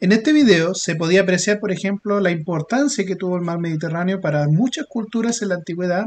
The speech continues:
y hasta el día de hoy, que facilitaba el intercambio cultural, el comercio y obviamente el control político. En este sentido se destaca siempre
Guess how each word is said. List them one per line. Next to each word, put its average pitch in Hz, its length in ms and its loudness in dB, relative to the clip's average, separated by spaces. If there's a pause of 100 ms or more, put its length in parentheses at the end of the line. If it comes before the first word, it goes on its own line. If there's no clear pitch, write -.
(160)
y 139 80 -4
hasta 143 180 -8
el 131 60 -6
día 139 180 2
de 160 120 2
hoy, 175 240 -4 (500)
que 165 460 0
facilitaba 208 920 2
el 170 160 -2 (320)
intercambio 185 640 0
cultural, 175 680 0
el 135 140 -4
comercio 170 640 -2
y 139 100 -4
obviamente 147 400 2
el 156 80 -4
control 151 400 -2
político. 151 540 -4 (1080)
En 180 140 2
este 226 180 2
sentido 240 560 2
se - 220 -2
destaca 214 420 0
siempre 220 560 0